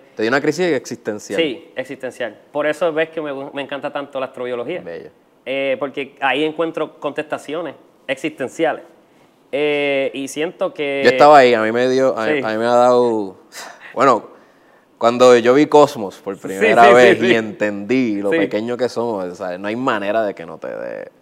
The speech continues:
Speaker 2: ¿No?
Speaker 1: un poco de ese tucu,
Speaker 2: Incluso
Speaker 1: tucu.
Speaker 2: el, eh, estas cosas las he hablado con el profesor Abel Méndez, me encanta entrar en estos temas con él, eh, porque él me entiende, ¿sabe? Yo hablo con él y él me entiende. Toma una pe-, toma un científico, eh, que entienda mis curiosidades existenciales del universo.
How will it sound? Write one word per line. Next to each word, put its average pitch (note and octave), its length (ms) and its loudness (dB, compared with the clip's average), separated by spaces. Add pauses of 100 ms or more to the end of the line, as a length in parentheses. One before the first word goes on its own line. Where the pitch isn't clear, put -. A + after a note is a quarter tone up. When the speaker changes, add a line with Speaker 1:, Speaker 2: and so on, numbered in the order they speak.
Speaker 2:
¿No? F3+ 340 -4
Speaker 1:
un G2 140 -14
poco F#2+ 280 -4
de F#2+ 80 -6
ese F#2+ 160 -10
tucu, F#2+ 220 -10
Speaker 2:
Incluso A3+ 400 0
Speaker 1:
tucu. G3+ 140 -2
Speaker 2:
el, D3+ 360 -4 (400)
eh, B2 360 -6
estas D3+ 240 -2
cosas G3 320 0
las F3 200 4
he F3 60 6
hablado F3 340 6
con F3 100 -2
el E3+ 60 -2
profesor E3 300 -4
Abel D#3 200 0
Méndez, F3+ 260 -4
me C#3 80 -6
encanta C3 300 -6
entrar D3 260 -10
en D3 80 -8
estos D3+ 220 -10
temas D3 220 -8
con C#3 220 -8
él, D#3+ 220 -6 (500)
eh, C3+ 400 -4
porque C#3 260 -6
él E3 200 -2
me G#3+ 100 -6
entiende, F3+ 480 -10 (300)
¿sabe? C3 400 -4
Yo C3 100 -8
hablo D#3+ 160 -4
con F#3+ 160 -6
él F#3 120 -6
y F#3 40 -6
él F3 60 -6
me F3+ 100 -6
entiende. F3+ 240 -10
Toma F#3 200 -2
una A3 200 -4
pe-, G#3+ 100 -10
toma G3 240 -6
un A#3 80 -6
científico, G3 920 -10 (460)
eh, C#3 460 -6
que D#3 100 -2
entienda D#3 760 -4
mis C#3 500 -10
curiosidades D3+ 800 -4
existenciales D#3+ 640 -10
del C#3+ 100 -10
universo. C3+ 440 -12